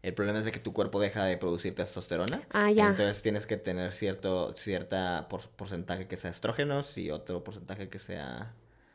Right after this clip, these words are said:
Speaker 1: testosterona.
Speaker 2: Ajá.
Speaker 1: Entonces, por ejemplo, luego,
Speaker 2: Es más
Speaker 1: eh,
Speaker 2: estrógenos.
Speaker 1: como ya no tienes testosterona, dicen que empieza a, se pe-, te empiezan a salir pechos.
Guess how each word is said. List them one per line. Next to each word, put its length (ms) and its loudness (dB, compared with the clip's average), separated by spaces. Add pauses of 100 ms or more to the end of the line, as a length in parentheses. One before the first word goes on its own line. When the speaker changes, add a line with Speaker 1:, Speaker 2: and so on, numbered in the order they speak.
(420)
Speaker 1:
testosterona. 680 -2
Speaker 2:
Ajá. 340 2
Speaker 1:
Entonces, 260 -2
por 140 0
ejemplo, 400 0
luego, 400 4
Speaker 2:
Es 100 0
más 200 4
Speaker 1:
eh, 60 0
Speaker 2:
estrógenos. 320 -2
Speaker 1:
como 260 4
ya 140 4
no 80 2
tienes 240 2
testosterona, 760 0
dicen 260 -2
que 80 -4
empieza 520 -2
a, 240 -4
se 140 -8
pe-, 180 -6
te 140 -10
empiezan 440 -2
a 60 0
salir 520 -2
pechos. 460 -6